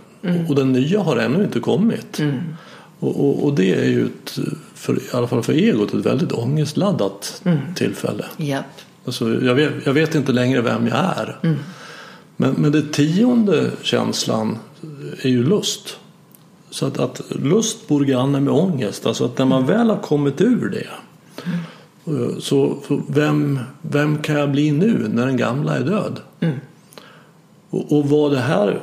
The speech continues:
Speaker 2: vad hela den här processen, utvecklingsprocessen i grunden handlar om, är ju just att jag ska kunna bli mer den jag sant är.
Speaker 1: Mm.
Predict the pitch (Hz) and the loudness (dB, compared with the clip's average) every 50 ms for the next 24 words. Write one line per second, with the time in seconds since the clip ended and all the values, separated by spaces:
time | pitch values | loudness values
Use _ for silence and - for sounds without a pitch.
0 | - - - 139 123 117 135 151 160 190 226 262 262 247 202 131 123 120 - - | -8 -6 -4 -4 0 2 2 2 2 2 2 2 2 2 2 2 2 0 0 -2
1 | - 110 - - 120 117 - - - 117 113 113 113 - - 123 123 - - 117 | -4 -4 -2 0 -2 -2 -2 -2 -2 0 0 -2 -2 -4 -4 -4 -2 0 -2 -2
2 | 117 - - 107 - - 120 - - 202 240 233 - - 180 131 117 120 117 110 | -2 -2 -6 -6 -4 -4 -2 0 0 0 0 0 0 0 0 0 0 0 0 2
3 | 117 113 110 107 107 110 113 107 110 110 110 107 104 110 120 117 - - 139 143 | 2 2 0 0 -2 -2 -2 -2 -2 -2 0 -2 -2 -2 -4 -4 0 2 2 2
4 | 196 233 247 185 127 117 117 117 - - - 120 117 - 120 113 104 - - 92 | 4 2 2 2 2 2 0 0 -2 -4 -4 -4 -4 -6 -6 -8 -6 -6 -4 -4
5 | - - 110 123 165 180 156 123 117 117 143 151 139 117 110 117 117 110 - - | -4 -2 0 0 2 2 2 2 0 0 0 0 0 -2 -2 -2 -2 -2 -4 -4
6 | - - - 127 131 120 107 - - - 95 - - - - - - - - 196 | -6 -4 -4 -2 -2 -2 -4 -2 -2 -2 -2 -2 -4 -8 -10 -14 -18 -6 0 2
7 | 202 | 2